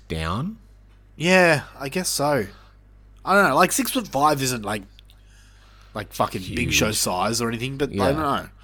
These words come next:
Speaker 2: It's still
Speaker 1: Still
Speaker 2: taller
Speaker 1: quite
Speaker 2: than
Speaker 1: a,
Speaker 2: me.
Speaker 1: quite a
Speaker 2: <laughs>
Speaker 1: tall dude.
Speaker 2: Yeah, exactly. I just, I don't know. I didn't picture him as that tall.
Speaker 1: Yeah.
Speaker 2: Um, okay, so Jacob's Ladder.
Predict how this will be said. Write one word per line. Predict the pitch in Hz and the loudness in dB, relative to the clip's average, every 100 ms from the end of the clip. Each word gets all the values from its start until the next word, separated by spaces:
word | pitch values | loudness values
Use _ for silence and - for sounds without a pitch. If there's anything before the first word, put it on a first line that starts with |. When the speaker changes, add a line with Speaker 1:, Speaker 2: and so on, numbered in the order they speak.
| - - - | -20 -20 -16
Speaker 2:
It's | - | -8
still | - 147 | -2 0
Speaker 1:
Still | 135 147 | 2 2
Speaker 2:
taller | 135 123 | 2 4
Speaker 1:
quite | 127 | 4
Speaker 2:
than | 107 | 4
Speaker 1:
a, | |
Speaker 2:
me. | - | 0
Speaker 1:
quite | - 143 | 0 2
a | 113 | 4
Speaker 2:
<laughs> | 131 | 4
Speaker 1:
tall | 127 104 | 2 2
dude. | 92 110 82 67 - - - | 4 2 2 -4 -14 -18 -6
Speaker 2:
Yeah, | 294 254 92 | 0 0 0
exactly. | 131 143 190 - | -2 -2 0 0
I | 110 | -2
just, | 127 131 | 0 0
I | 135 | -2
don't | 127 | -2
know. | 113 | -4
I | |
didn't | 101 98 113 113 - - - - - | -6 -8 -10 -10 -16 -20 -20 -20 -4
picture | 131 - 107 | -4 -2 -6
him | 110 | -6
as | 107 | -6
that | 104 101 | -6 -6
tall. | - 98 98 - - - - - | -8 -10 -10 -18 -18 -18 -20 -12
Speaker 1:
Yeah. | - 180 | -4 0
Speaker 2:
Um, | 180 196 196 196 196 - - | 4 4 4 2 -4 -12 -4
okay, | 208 175 123 | 0 2 2
so | - 160 160 165 - - - - - - - - | 2 4 2 0 -6 -20 -20 -20 -20 -20 -20 -10
Jacob's | 123 180 180 175 139 | 0 2 2 -2 -2
Ladder. | 127 98 71 | 0 -2 -6